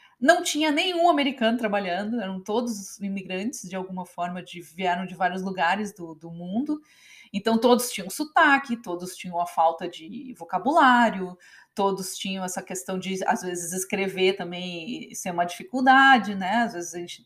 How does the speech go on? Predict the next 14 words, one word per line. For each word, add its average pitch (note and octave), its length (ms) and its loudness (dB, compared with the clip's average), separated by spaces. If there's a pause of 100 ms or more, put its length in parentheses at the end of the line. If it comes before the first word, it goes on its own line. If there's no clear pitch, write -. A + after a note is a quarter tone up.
tentar F3+ 440 2
descobrir F3 400 -8
como F3 180 -10
é E3 60 -6
que - 80 -14
se - 100 -10
escrevia, E3+ 880 -6 (340)
né? - 320 -2
Ou F3 160 -4
formava F3+ 540 4
fa-, - 340 -2 (280)
sen-, F#3 280 -6 (320)
sentences, C#4+ 720 4
né? G3+ 320 0